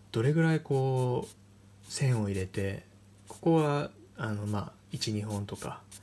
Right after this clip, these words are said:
こっちから入れて、ここはもうすごい細かく入れてって、で、最後トーンを張るとか、あの、白黒の塩梅と、えー、トーンも張る、その、どこに張るかとかと、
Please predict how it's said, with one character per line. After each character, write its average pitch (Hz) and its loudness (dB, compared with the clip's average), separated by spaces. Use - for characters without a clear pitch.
こ - -8
っ - -16
ち - -4
か 117 -4
ら 101 -2
入 98 -4
れ 101 -4
て、 110 -6
こ - -20
こ 156 0
は 151 2
も 127 -2
う - -12
す - -2
ご 135 2
い 123 -2
細 110 -2
か 107 -4
く 104 -4
入 101 -2
れ 98 -2
て 101 -6
っ - -6
て、 - -12
で、 170 0
最 170 2
後 117 -2
ト - -10
ー - 2
ン 117 2
を 104 -4
張 107 -4
る 107 -4
と 107 -8
か、 98 -8
あ 101 -2
の、 101 -6
白 175 2
黒 107 0
の 95 -6
塩 110 0
梅 107 -2
と、 110 -2
え 104 -2
ー、 - -20
ト 180 4
ー 156 4
ン 104 -4
も 98 -4
張 104 -4
る、 101 0
そ 101 -4
の、 98 -4
ど 139 -2
こ 151 0
に 110 -2
張 104 -4
る 98 -4
か 98 -6
と - -12
か - -10
と、 107 -4